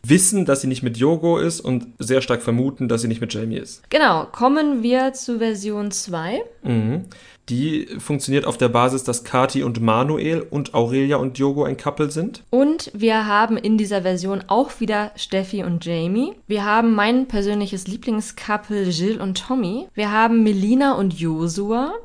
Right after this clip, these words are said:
Speaker 2: Valentina und Eugen, Finja und Salvatore, Jackie und Danilo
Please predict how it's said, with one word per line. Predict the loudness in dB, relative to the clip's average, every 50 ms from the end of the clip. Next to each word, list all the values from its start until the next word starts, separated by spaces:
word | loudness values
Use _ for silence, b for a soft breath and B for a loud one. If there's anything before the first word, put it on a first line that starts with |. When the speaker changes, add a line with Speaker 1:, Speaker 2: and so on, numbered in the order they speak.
| -12 -4
Speaker 2:
Valentina | 0 2 4 6 6 4 4 2 0 0 2 2 0
und | 0 -2 -2 0
Eugen, | 0 2 2 2 0 0 -2 -4 -4 -4 -6 -10 -16 -20 -20 -20 -20
Finja | -20 -6 0 2 4 4 4 4 4 2 2 2 2
und | 0 0
Salvatore, | 2 4 4 4 4 2 0 0 -2 -4 -4 -4 -2 0 0 -2 -2 -4 -6 -12 -16 -20 -20 -20 -20 -20 _ _ _ _ _ -8
Jackie | -4 0 0 2 0 0 0 0 0 0
und | 0 0 0 0
Danilo | 2 2 2 2 2 2 2 2 2 2 2 -2 -6